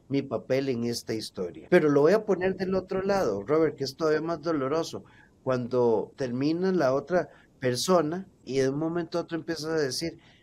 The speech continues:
"Todo mundo me lo decía. Ahora no me perdono haber perdido diez, quince años". Y entonces, es que los dos sufren, ¿verdad? Pero lo voy a poner.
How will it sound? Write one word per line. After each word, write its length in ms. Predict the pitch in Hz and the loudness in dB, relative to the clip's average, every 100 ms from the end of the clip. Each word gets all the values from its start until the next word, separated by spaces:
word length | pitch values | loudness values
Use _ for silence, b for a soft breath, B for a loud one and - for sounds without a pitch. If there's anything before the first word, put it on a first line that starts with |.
| b _ | b _
"Todo 220 | 139 147 | 0 2
mundo 340 | 147 156 156 160 | 2 -2 -2 -2
me 140 | 143 | -2
lo 120 | 117 | -2
decía. 560 | 101 101 - 139 131 - | -2 -2 -4 -4 -8 -6
Ahora 460 | - 123 143 160 170 | 0 4 6 4 2
no 180 | 160 160 | 2 2
me 180 | 180 175 | 0 0
perdono 640 | 165 131 127 160 180 175 | 0 0 4 4 4 2
haber 240 | 156 151 | 2 2
perdido 400 | 165 156 165 160 | -2 -2 0 0
diez, 380 | 156 156 156 - | 2 0 -2 -6
quince 340 | 160 156 - | -6 -6 -2
años". 540 | 135 147 139 120 - - | -2 -2 -4 -12 -16 -4
Y 120 | 123 | 0
entonces, 880 | 135 131 123 143 151 147 165 165 - b b _ 92 - | 2 0 0 2 2 0 -4 -8 -12 b b _ -20 -8
es 260 | 143 151 156 | -6 -4 -4
que 120 | 285 | 0
los 160 | 240 165 | 0 2
dos 160 | 196 | 2
sufren, 420 | 214 220 147 110 95 | 8 6 6 -2 -2
¿verdad? 260 | 110 139 | -2 -4
Pero 140 | 123 110 | -4 -4
lo 60 | |
voy 140 | 113 147 | -2 -2
a 60 | |
poner. 180 | 151 147 | -4 -10